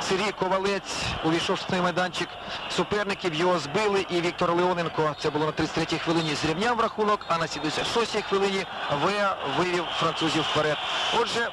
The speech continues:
Парі Сен-Жермен з рахунком два один переміг київське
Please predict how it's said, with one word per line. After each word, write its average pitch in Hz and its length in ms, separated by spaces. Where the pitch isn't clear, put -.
Парі 196 120
Сен-Жермен 190 640
з - 80
рахунком 175 440
два 160 300
один 185 360
переміг 226 320
київське 196 560